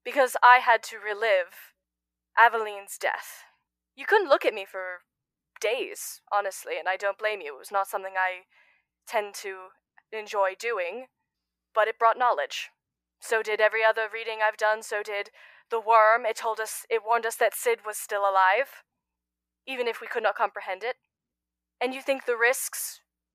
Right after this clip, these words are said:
outweigh the pros? Well, I have not brought about a demonic possession. I have not done anything to warrant such anger, but you have resented my gifts from the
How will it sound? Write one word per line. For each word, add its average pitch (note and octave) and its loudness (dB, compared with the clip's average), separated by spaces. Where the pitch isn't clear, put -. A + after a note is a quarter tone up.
outweigh A#3 4
the A3+ -8
pros? B3 -2
Well, G#3+ 6
I B3+ 8
have C4+ 8
not C#4 8
brought B3 4
about A3+ 6
a G#3+ -2
demonic G#3 0
possession. G#3+ 2
I F#3+ 4
have F#3+ 0
not F#3+ -2
done A3 4
anything G3+ -2
to G#3+ -12
warrant A3 2
such A#3 -4
anger, A#3 0
but G3 -4
you A3 -6
have G#3 -6
resented B3 -2
my G3 2
gifts - -4
from G#3 -4
the G3+ -10